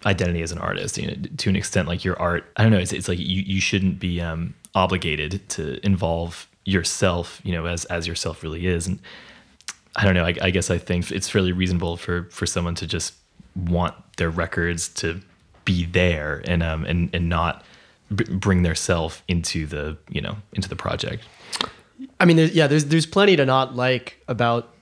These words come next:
Speaker 2: sort of the music industry and how people have to engage with the music industry today. If you're a producer, you're also expected to be a, a, a D J. If you're a D J, you're also expected to be a producer. You know, you, you're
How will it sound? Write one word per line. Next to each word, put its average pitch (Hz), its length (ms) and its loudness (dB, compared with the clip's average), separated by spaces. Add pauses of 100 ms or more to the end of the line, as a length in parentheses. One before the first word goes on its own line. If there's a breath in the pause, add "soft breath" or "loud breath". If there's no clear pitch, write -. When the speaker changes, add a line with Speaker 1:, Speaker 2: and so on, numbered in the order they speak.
Speaker 2:
sort 135 200 2
of 120 40 2
the 120 60 4
music 123 280 2
industry 120 440 0
and 113 100 2
how 120 160 4
people 127 400 2
have 120 220 4
to 120 140 0
engage 113 680 0
with 123 100 -2
the 117 60 -2
music 113 260 2
industry 113 340 -2
today. 110 520 0 (200)
If - 320 0 (120)
you're 117 280 4
a 113 40 0
producer, 139 680 4
you're 117 220 0
also 123 340 0
expected 117 640 -2
to - 100 -8
be 113 460 -2
a, 120 140 -2 (240)
a, 110 120 -10 (120)
a 113 60 -2
D 151 220 4
J. 127 560 4 (380 loud breath)
If - 120 -6
you're 120 100 4
a 113 40 4
D 165 180 6
J, 151 240 6
you're 135 140 4
also 139 260 2
expected 123 400 -2
to 110 60 -8
be 123 140 -2
a 117 40 0
producer. 127 800 2 (420 loud breath)
You 113 120 0
know, 107 120 2
you, 117 340 0
you're 117 220 0